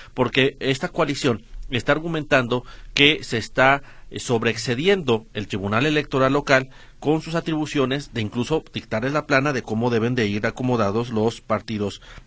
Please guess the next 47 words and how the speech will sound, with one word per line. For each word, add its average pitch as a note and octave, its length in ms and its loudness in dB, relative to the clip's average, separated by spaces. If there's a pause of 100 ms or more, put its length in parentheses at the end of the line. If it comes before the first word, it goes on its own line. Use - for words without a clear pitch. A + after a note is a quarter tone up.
(160)
políticos. G#2+ 500 -4
Por A2+ 160 -2
ejemplo, C#3 400 2 (380)
eh, A2+ 920 2 (560)
por B2 140 4
ej-, B2+ 240 2
a-, C3 180 0
a-, - 300 -2
hay F3+ 100 6
un F#3 140 4
reacomodo, E3 600 4 (100)
incluso C3+ 760 2
tuvo C#3+ 220 2
que - 80 -4
hacerlo C3+ 280 0
Morena, C#3+ 440 2 (340)
porque C3+ 320 0
con C#3+ 160 0
este F3+ 200 -2
escenario E3 500 -2
que C#3 100 -2
esta B2 180 -2
sentencia C3+ 440 -4
que - 120 -8
le A2 60 -8
está C3+ 260 0
dando, B2+ 320 0 (380)
Pedro F3+ 340 2
Kumamoto, B2+ 540 -2
que - 80 -10
es A2 80 -10
una B2+ 100 -2
de A#2+ 60 -2
sus G#2+ 120 -14
cartas, A2+ 300 -4
digamos, G#2+ 320 -4
más A2 160 -4
fuertes G#2 460 -4
en F#2 140 -8
la F2+ 80 -8
contienda, G2+ 540 -6 (500)
va A2 60 4
a G#2 60 -4
competir G#2+ 380 -4
él G2+ 100 -2
por A2 160 -2
Zapopan, A#2 480 -2